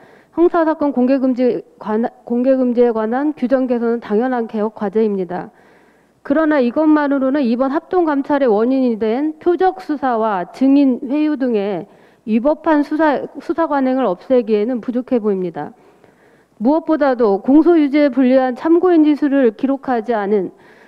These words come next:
검사가 가장 기본적으로 지켜야 할 객관 의무를 위반한 행위 등에 대한 대책은 없었습니다. 결국 수사 기소 분리를 제도적으로 확립하는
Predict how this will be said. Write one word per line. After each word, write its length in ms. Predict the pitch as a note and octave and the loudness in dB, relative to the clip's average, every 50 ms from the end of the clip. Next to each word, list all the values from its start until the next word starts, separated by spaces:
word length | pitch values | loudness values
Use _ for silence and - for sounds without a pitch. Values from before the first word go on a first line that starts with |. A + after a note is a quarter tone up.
| _ | _
검사가 400 | - - A#3 B3+ C4 D4 C#4+ C4+ | -4 0 0 2 2 2 0 0
가장 380 | C4 - - - D4 D4+ D4+ C#4 | 0 -2 -4 -4 -2 0 0 0
기본적으로 600 | - D4+ C#4 E4 E4+ D#4+ D4+ D#4+ D#4 D4 D4 C#4+ | 0 2 2 4 2 2 2 2 2 2 0 0
지켜야 440 | - - C4+ C4 - D4+ C#4 C4+ C4+ | 0 -2 -2 0 0 0 2 2 0
할 140 | B3+ A#3 A#3+ | -2 -2 -2
객관 500 | - C4 A#3+ B3 - - D#4+ D#4 D4+ C#4 | -2 -2 -2 -2 -2 -2 0 0 2 2
의무를 300 | C4+ B3+ B3 C4 C4+ B3+ | 2 2 2 2 0 -2
위반한 420 | A3 G#3 A#3 B3 B3 B3 B3 B3 | -2 0 0 0 0 0 0 0
행위 200 | C#4+ D4+ D4 C#4 | 0 0 0 0
등에 260 | A#3+ B3 A#3+ A#3+ A3+ | 0 0 0 0 -2
대한 380 | G#3 A3 A3 A3 A#3 A3+ F#3+ F#3 | -2 -2 -4 -2 -2 -4 -4 -4
대책은 500 | - G#3 A3 G#3 - - B3 A3+ C4+ B3+ | -4 -6 -6 -4 -2 -2 -2 0 0 0
없었습니다. 800 | F#3+ E3+ - A3+ G#3+ - - G3+ G3+ F#3+ F3+ F3 F3 F3+ F3 - _ _ _ _ _ _ _ _ _ _ _ | -2 -2 -4 -6 -8 -8 -8 -8 -8 -6 -6 -8 -10 -12 -12 -16 _ _ _ _ _ _ _ _ _ _ _
결국 580 | - - B3+ C4+ C#4 A#3 C#4+ D4+ - F#3+ E3+ - | -6 -2 -2 0 0 2 2 4 4 2 0 -2
수사 400 | - E4 E4 - F#4 E4+ D#4 C4+ | -2 -2 0 0 0 0 0 -2
기소 340 | B3 - C4 - D4 D4 C#4 | -2 -2 -2 0 2 0 0
분리를 500 | A#3 B3 B3 A#3+ B3+ B3+ C#4+ B3+ G#3 G3+ | 0 0 0 0 0 2 2 2 2 2
제도적으로 680 | - - B3 B3+ B3+ D4+ D4 B3+ C4+ B3 A#3+ B3+ A#3+ A#3+ | 0 -2 -2 0 0 -2 0 0 0 0 0 0 0 0
확립하는 760 | C4 C#4+ D4 D4 D4 - - B3+ A3+ A3+ A#3 A3 F#3+ F3 | 0 0 0 0 -2 -4 -4 -4 -2 0 0 0 0 -2